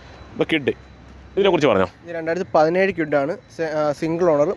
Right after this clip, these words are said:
Speaker 2: മുപ്പത് സംതിങ് കിലോമീറ്റർ ഓടിയിട്ടുള്ളൂ. ആസ്കിംഗ് റേറ്റ് ആയിട്ട് മൂന്ന് ലക്ഷത്തി നാപ്പത്തയ്യായിരം വരുന്നുള്ളൂ.
Speaker 1: മൂന്ന് ലക്ഷത്തി നാപ്പത്തയ്യായിരം.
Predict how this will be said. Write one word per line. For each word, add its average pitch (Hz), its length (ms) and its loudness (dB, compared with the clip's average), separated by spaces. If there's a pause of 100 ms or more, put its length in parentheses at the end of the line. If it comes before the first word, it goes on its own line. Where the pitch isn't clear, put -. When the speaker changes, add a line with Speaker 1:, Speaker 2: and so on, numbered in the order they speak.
Speaker 2:
മുപ്പത് 160 260 -6
സംതിങ് 170 300 -8
കിലോമീറ്റർ 156 320 -4
ഓടിയിട്ടുള്ളൂ. 139 580 -2 (280)
ആസ്കിംഗ് 180 320 0
റേറ്റ് 170 220 4
ആയിട്ട് 165 160 2
മൂന്ന് 165 240 0
ലക്ഷത്തി 175 220 0
നാപ്പത്തയ്യായിരം 151 560 -2
വരുന്നുള്ളൂ. 117 400 -10 (240)
Speaker 1:
മൂന്ന് 131 180 -12
ലക്ഷത്തി 139 200 -14
നാപ്പത്തയ്യായിരം. 98 680 4